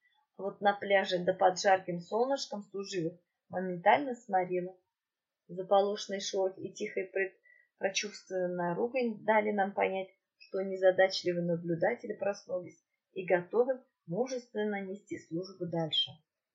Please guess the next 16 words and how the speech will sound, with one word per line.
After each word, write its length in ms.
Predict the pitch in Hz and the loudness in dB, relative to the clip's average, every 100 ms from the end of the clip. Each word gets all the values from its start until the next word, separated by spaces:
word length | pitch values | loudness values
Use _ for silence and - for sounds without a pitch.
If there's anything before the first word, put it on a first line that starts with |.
| _ | _
Хихикая, 680 | - 185 - 294 - 208 170 _ _ _ | -10 -10 -2 -2 -2 -10 -10 _ _ _
я 140 | 196 | -4
подхватила 600 | 190 190 - 185 - 175 | -2 -4 0 -2 0 0
ребят 360 | 175 180 180 180 | 2 4 2 2
под 180 | - 269 | -4 -2
руки 360 | 262 - 226 _ _ - | -4 -6 -20 _ _ -14
и 100 | - | -2
потянула 500 | 320 311 311 302 302 | -2 0 -2 0 -2
в 40 | |
сторону 400 | - 269 254 247 | 0 0 2 0
узкой 360 | 240 233 - 226 | -4 -6 -4 -4
извилистой 520 | 208 220 208 - 220 | -4 -8 -8 -8 -8
тропинки, 680 | - 214 - 165 151 - - _ _ | 0 -2 0 -8 -8 -12 -20 _ _
ведущей 440 | 180 175 175 - 151 | -6 -2 -2 -2 -6
в 80 | |
город. 320 | - 160 160 | -2 -2 -2